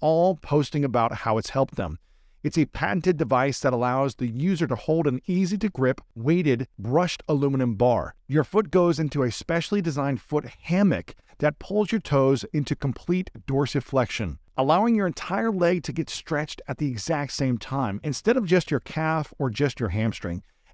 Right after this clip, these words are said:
Every muscle in your leg is firing at the same time, from the plantar fascia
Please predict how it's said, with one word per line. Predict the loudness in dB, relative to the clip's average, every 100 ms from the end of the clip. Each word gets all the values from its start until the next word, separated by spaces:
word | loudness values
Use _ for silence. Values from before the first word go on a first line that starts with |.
| 0
Every | 2 4 2
muscle | 2 0 0 -2
in | 2
your | 2
leg | 2 2
is | 0 -6 _
firing | -2 0 0 0
at | -2
the | -6
same | -4 -2 -2
time, | 0 0 0 -2 -2
from | 2 2
the | 0
plantar | 0 2 2 2 0 0
fascia | 0 -2 -2 -2 -2 -2